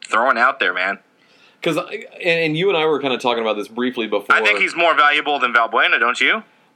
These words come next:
Speaker 2: It, well, yeah, but
Speaker 1: Producti-, productivity-wise? I,
Speaker 2: productivity-wise,
Speaker 1: I,
Speaker 2: yes.
Speaker 1: then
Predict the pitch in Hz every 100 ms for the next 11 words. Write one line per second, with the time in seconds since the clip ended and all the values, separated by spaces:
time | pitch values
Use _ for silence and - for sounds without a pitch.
0 | _ _ _ _ - 151 147 147 143 131
1 | 117 123 123 170 175 - 147 - 175 -
2 | 143 139 135 151 147 143 151 165 175 185
3 | 131 175 139 120 101 101 92 - - _
4 | _ _ _ _ - 123